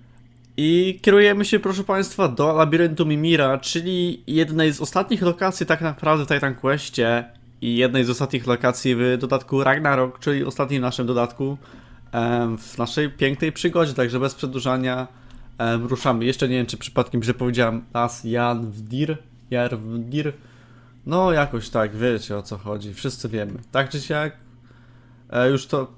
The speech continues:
pola na Yggdrasilu, także się pozmieniało troszeczkę. Dobra. Em, bez przedłużania, więc lubię to słowo, stwierdzenie. Em, ruszamy, jeszcze troszeczkę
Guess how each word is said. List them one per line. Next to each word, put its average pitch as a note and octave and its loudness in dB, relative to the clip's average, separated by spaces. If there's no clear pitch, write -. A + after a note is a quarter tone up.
pola C3+ 6
na G#2+ 2
Yggdrasilu, A#2 -4
także G#2+ -4
się A#2 -4
pozmieniało A2+ -2
troszeczkę. G2+ -10
Dobra. A2 -2
Em, G#2+ 0
bez B2+ 0
przedłużania, B2+ -4
więc A#2 -6
lubię A#2+ -2
to G2+ -6
słowo, A2+ -6
stwierdzenie. A#2+ -6
Em, G#2 -4
ruszamy, A2 -4
jeszcze B2 -2
troszeczkę - -2